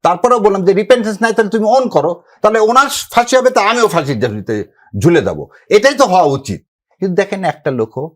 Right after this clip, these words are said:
নাই। এখন আপনার কথাটা হলো, অজিত দোভালকে দুইটা জিনিস বলতে হবে। এক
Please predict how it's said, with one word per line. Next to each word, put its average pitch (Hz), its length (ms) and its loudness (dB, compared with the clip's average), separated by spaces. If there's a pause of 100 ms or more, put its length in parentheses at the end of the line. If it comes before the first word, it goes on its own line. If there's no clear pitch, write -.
(260)
নাই। 87 260 -10 (520)
এখন 160 160 -4
আপনার 180 400 -2 (160)
কথাটা 190 280 -6
হলো, 175 120 -4
অজিত 147 240 0
দোভালকে 185 480 -4
দুইটা 143 280 -4
জিনিস 87 360 -10
বলতে - 260 -16
হবে। - 440 -10
এক 143 160 -2